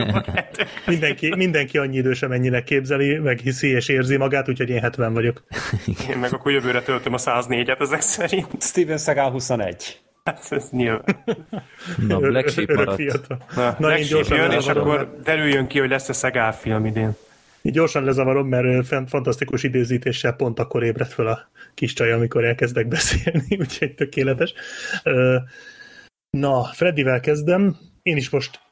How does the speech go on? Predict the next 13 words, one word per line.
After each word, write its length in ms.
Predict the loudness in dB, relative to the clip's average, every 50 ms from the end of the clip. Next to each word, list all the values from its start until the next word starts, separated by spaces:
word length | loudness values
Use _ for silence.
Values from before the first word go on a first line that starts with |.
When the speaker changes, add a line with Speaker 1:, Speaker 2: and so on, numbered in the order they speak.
| _ _ _ _ _ _ _ _ _ _
Speaker 2:
most, 260 | -2 -2 -2 0 0
ö, 300 | 0 2 4 4 4 4 2 0 -2
évszám 600 | -2 -2 0 0 0 -2 -4 -4 -2 0 0 0 0
szerint 340 | 0 0 0 0 0 0 0
fogok 260 | -2 -2 -2 -2 -2
haladni, 540 | -2 0 0 0 2 2 0 0 0 -4 -8 _ _ _ _ _ _
csak 260 | -4 -4 -4 -2 -2
én, 220 | 0 0 2 2 2
ö, 200 | 2 2 2 2 0 -4 _ _ _ _ _ -4
a 80 | -2
régitől 460 | 0 0 2 0 0 -2 0 0 0
az 120 | 0 0 2
újig, 720 | 2 2 2 2 0 -2 -4 -2 0 0 2 0 -2 -2